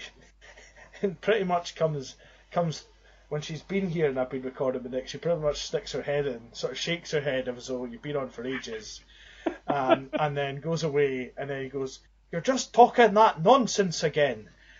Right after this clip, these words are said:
Um, when she, <laughs> when I go back down, she goes, "Who wants to hear that nonsense?" I'm like, "Well, apparently at least ten people do, so,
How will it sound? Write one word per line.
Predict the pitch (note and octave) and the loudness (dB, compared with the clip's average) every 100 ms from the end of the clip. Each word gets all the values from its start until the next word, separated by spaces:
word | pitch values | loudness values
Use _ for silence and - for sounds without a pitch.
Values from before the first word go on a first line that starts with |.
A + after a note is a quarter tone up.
| - | -6
Um, | C#3+ C#3+ C#3 C3+ C3 | 0 2 2 -2 -4
when | C#3+ | -2
she, | C#3+ - B3 | 0 4 2
<laughs> | A3 - | 2 4
when | B3 A3 | 6 10
I | A3 | 10
go | D#3 G3 | 10 4
back | F3 F3 E3 | 6 4 4
down, | E3+ E3 D#3+ D3+ - _ - - E3 - | 0 0 -2 -14 -16 _ -20 -18 -16 -8
she | F3+ | -6
goes, | E3 - - | -6 -6 -2
"Who | D4+ | 4
wants | C4 A#3+ F3 | 8 8 6
to | G#3 | 0
hear | F#3+ A3 | 10 10
that | G3+ E3+ E3 | 12 8 8
nonsense?" | A3 F#3 D#3+ A#2 | 6 4 -6 -6
I'm | A#2 A#2+ | -6 -4
like, | E3 D#3+ | -4 -2
"Well, | D3 D3 | 0 0
apparently | D3 F#3 G#3+ F3 D#3+ | 0 4 4 4 -4
at | C#3 | -4
least | D#3+ - - | -8 -10 0
ten | E3 D#3 | 2 2
people | C#3 F#3 C#3+ | -2 -8 -8
do, | B2 A#2 G#2+ | -8 -8 -8
so, | - B2+ B2+ B2 | -8 -4 -4 -6